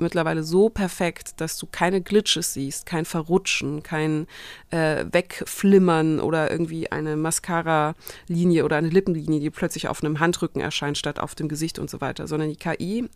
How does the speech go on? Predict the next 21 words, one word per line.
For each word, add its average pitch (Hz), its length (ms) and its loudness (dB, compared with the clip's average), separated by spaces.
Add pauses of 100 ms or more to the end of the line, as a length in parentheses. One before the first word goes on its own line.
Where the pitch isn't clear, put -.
äh, 160 260 -4
ben-, 160 260 -4
macht - 240 -4 (300)
das 165 160 -6
ganz 160 180 -4
anders. 180 220 0
Sie 170 100 -4
scannt 170 320 -2
nicht 170 160 -6
das - 240 -6
zwei 156 300 -2
D 185 340 -4 (160)
Bild 196 260 4
und 165 160 -4
legt 170 200 -2
sich 170 120 -8
dann 156 200 -4
drauf, 170 500 -4 (300)
sondern 185 340 4
sie 175 120 -4
scannt 180 500 0